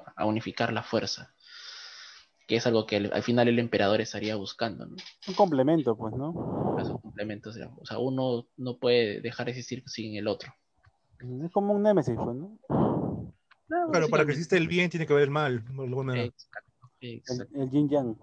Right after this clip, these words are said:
Speaker 1: El yin y el yang,
Speaker 3: Yang.
Speaker 1: ¿no?
Speaker 3: Claro, acá
Speaker 1: Básicamente,
Speaker 3: básicamente en el, es-, vemos el,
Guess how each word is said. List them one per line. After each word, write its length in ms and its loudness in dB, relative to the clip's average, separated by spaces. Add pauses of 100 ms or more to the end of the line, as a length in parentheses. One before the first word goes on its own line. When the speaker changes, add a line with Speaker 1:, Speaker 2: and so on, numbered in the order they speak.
(460)
Speaker 1:
El 140 -14
yin 260 -6
y 60 -2
el 80 -6
yang, 180 -8
Speaker 3:
Yang. 240 -8
Speaker 1:
¿no? 140 -16 (840)
Speaker 3:
Claro, 240 4
acá 320 6
Speaker 1:
Básicamente, 60 -4
Speaker 3:
básicamente 640 4
en 140 4
el, 60 4
es-, 240 2
vemos 220 4
el, 100 4